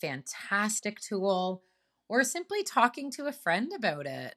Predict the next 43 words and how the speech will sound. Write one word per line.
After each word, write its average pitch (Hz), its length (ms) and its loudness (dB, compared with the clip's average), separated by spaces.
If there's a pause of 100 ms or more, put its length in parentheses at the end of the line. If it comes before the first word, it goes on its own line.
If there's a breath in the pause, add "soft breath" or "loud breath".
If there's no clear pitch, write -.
(960)
Sometimes 339 440 -4
you 403 100 0
don't 349 180 -2
even 294 200 -4
really 233 260 0
know 202 200 -2
you're 202 180 2
in 202 260 0
it 214 300 2
until 180 680 0
you're 180 160 -4
like 180 240 2
me 208 240 -2
and 190 100 -2
you're 165 160 -4
working 175 340 -6
out 170 120 -2
in 190 80 -16
the 175 80 -6
basement 214 640 -2
one 190 180 -8
day 185 160 0
last 185 300 2
summer. 214 200 -4
You 180 160 -6
come 202 220 4
up 214 180 4
and 180 100 -12
you 170 80 -12
just 180 200 -12
start 180 280 -6 (320)
fucking 196 320 -2
losing 190 380 -2
your 180 100 -4
mind 170 400 0
and 165 120 -4
crying 180 600 -2
to 190 120 -6
your 160 220 -4 (120)
poor 175 340 0
partner 170 440 0
who's 170 180 -6
like, 165 180 -4